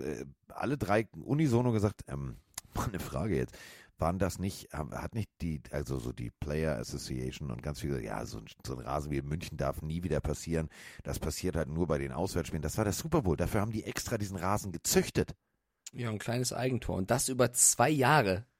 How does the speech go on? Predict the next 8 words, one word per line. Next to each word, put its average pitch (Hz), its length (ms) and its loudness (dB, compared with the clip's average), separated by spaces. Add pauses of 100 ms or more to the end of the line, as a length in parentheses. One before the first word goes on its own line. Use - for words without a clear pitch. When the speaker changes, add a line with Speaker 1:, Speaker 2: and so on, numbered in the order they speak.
Speaker 2:
diesen 110 220 0
Rasen 120 380 6
gezüchtet, 110 400 0
um 95 80 -2
ihn 104 60 -2
dann 110 140 4
da 113 80 8
reinzustellen. 110 680 0